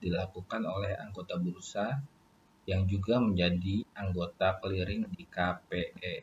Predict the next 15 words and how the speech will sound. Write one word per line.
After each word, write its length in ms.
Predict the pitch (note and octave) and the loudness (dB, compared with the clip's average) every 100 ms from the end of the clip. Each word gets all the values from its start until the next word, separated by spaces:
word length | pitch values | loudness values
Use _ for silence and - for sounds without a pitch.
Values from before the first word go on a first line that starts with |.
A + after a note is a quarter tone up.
| - _ - _ _ _ _ _ _ _ _ _ _ _ _ _ _ _ _ _ _ _ _ _ | -14 _ -20 _ _ _ _ _ _ _ _ _ _ _ _ _ _ _ _ _ _ _ _ _
Anggota 320 | G#2 G2+ G2 | 0 0 2
bursa 400 | G#2 G2+ G2 - | 2 2 2 2
efek 640 | - E2+ - F2+ G#2 C3 - | 2 0 2 4 4 2 0
yang 160 | F#2+ | 0
terdaftar 720 | F#2+ F#2 F2 F2 - F#2 F#2 F#2 | 0 0 2 2 0 -2 -2 -2
di 400 | F2+ F2+ F2 F2 - | -2 -2 -2 -6 -12
Bursa 240 | - - E2+ | -8 -4 -4
Efek 160 | F2 | -6
Indonesia 960 | F2+ F2 E2+ E2 - E2 F2+ A#2+ C#3 C#3+ - _ _ _ _ _ _ | -6 -4 -4 -8 -4 0 2 2 0 -4 -12 _ _ _ _ _ _
itu 240 | F#2 A2 | -6 -2
bertanggung 480 | B2+ - - G2 G2 | -2 -2 0 2 4
jawab 320 | F2+ F#2+ B2+ | 4 4 2
terhadap 640 | - - F2+ F2 G2 B2 - _ _ _ _ | -4 -4 0 2 2 0 -4 _ _ _ _
seluruh 720 | - G#2+ A2 A#2 C#3 C#3+ C#3+ | -4 0 0 0 0 0 0
transaksi 720 | G2+ G2 G2 F#2 F#2 - - | 2 2 0 -4 -4 -8 -20